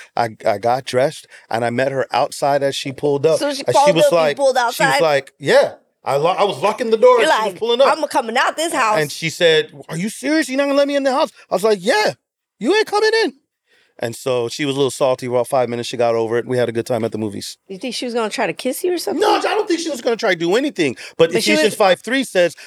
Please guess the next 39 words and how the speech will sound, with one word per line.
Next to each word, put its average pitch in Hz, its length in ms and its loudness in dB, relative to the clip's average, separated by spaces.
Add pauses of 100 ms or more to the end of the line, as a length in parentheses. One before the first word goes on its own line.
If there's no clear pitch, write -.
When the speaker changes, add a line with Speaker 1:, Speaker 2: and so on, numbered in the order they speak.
Speaker 1:
"Let 190 240 0
there 196 180 0
not 180 340 -2
be 180 100 -6 (140)
even 170 220 -4
a 165 100 2
hint 262 460 -2 (260)
of 156 140 -4
sexual 185 340 -2
immorality 160 480 2
among 160 280 -2
you." 139 100 -6 (160)
So 170 100 -2
I 170 80 2
didn't 220 180 0
even 226 180 -2
want 220 140 -2
the - 120 0
hint 262 380 -2 (240)
of 170 180 0 (160)
that 175 220 2
we 180 100 -4
could 320 160 0
have 330 100 4
done 254 140 2
something 175 480 -4 (240)
out 165 240 0
there 147 220 2
because 156 420 -2
I 165 100 4
was 165 120 2
protecting 156 460 -4
her 175 140 2
reputation, 175 480 -2
my 156 140 4
reputation, 147 480 -6
and 131 80 -4
God's 131 220 0
reputation. 110 520 -8